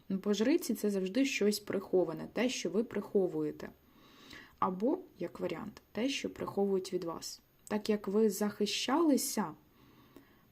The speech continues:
по, е, цих картах, так як я це бачу, то тут, мені здається, козир все-таки у вас в рукаві був.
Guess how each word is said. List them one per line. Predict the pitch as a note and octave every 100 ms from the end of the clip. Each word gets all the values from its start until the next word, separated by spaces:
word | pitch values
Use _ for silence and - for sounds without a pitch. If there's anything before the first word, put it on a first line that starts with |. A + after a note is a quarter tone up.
| _ -
по, | F#3+ F#3 F3+ F3+ F3 -
е, | F3 F3 F3
цих | - F#3+ -
картах, | F#3 E3+ - - - - -
так | - F3+
як | F3+
я | F#3
це | F3+ E3+
бачу, | F3 E3 - - - - _ _ _ _ _ _ _ _ _ - -
то | F#3
тут, | - C4+ C#4 - - -
мені | G3 A3
здається, | G#3+ G#3 G#3+ G#3+
козир | G3+ A3 G#3 -
все-таки | - F#3+ F#3+ F#3+
у | F#3+
вас | F#3+ F3 -
в |
рукаві | - - F3 E3+
був. | E3+ F3 -